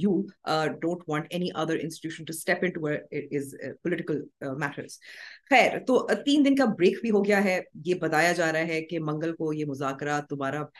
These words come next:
آ، کنٹینیو بھی کریں گے، you know، ایک چھٹی کے بعد، you know، everybody is taking Labor Day off apparently۔ آم، so، آ، the interesting thing is, I think کہ پرویز الہی کا چھاپا has not affected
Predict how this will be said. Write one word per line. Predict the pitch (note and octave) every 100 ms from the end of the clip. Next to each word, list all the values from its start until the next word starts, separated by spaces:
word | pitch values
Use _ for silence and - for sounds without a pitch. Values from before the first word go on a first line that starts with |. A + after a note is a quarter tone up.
| -
آ، | B2
کنٹینیو | D#3+ D#3 E3+ G#3 A3
بھی | G3+
کریں | F3+ E3 D#3+
گے، | D#3 D#3 D#3 D3+
you | D3
know، | D3
ایک | D3
چھٹی | - F#3 G3+
کے | E3 D#3+
بعد، | D#3 C#3+
you | C#3 D#3
know، | E3
everybody | D#3+ E3+ E3+
is | F3+ D#3
taking | D3+ D#3 D3
Labor | D3+ D3+
Day | D3+ C#3
off | D3
apparently۔ | - - C#3+ C#3 - D3+ F#3+ - - - -
آم، | - E3 E3 D#3+ D#3 - - G3+
so، | F#3+ F3+ - -
آ، | D#3 F3 - - -
the | A#2+ D3 - G#3 G3+
interesting | G#3 A3+ B3 A#3
thing | G#3+ G3+
is, | G3
I | F#3
think | G3+ G#3+
کہ | G#3
پرویز | G#3 E3 E3+ F#3+
الہی | F#3+ E3 D#3+ G#3 G3+
کا | F#3+ F#3
چھاپا | F3+ D#3 F3+ F3 F3 - _ F#3
has | F3+
not | F#3
affected | G#3+ G#3 - F3+ - G#3+